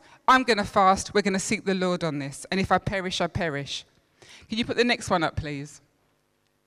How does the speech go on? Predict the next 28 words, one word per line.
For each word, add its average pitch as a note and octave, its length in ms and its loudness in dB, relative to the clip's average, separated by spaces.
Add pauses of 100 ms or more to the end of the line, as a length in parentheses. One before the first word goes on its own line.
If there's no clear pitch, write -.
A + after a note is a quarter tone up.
(920)
Last D#4 580 4
year, G3+ 560 2
when G#3 160 2
we A3+ 100 2
were A3 80 2
doing G#3+ 240 2
our G3+ 100 0
hampers, F3 720 -2 (220)
we G#3 140 4
had - 160 -2
to A3+ 100 -2
pack - 240 -6
the A3 80 4
hampers, F#3+ 640 2
and F#3+ 320 2 (160)
there A3+ 120 4
were G#3+ 120 2
a G#3 40 2
lot G#3+ 180 2
of G3+ 80 2
hampers G3 400 0
to - 100 -14
pack, - 420 -6 (520)
uh, G3 140 6
even A3 280 2
more A3+ 260 6
this E3 280 -2
year. B2+ 280 -6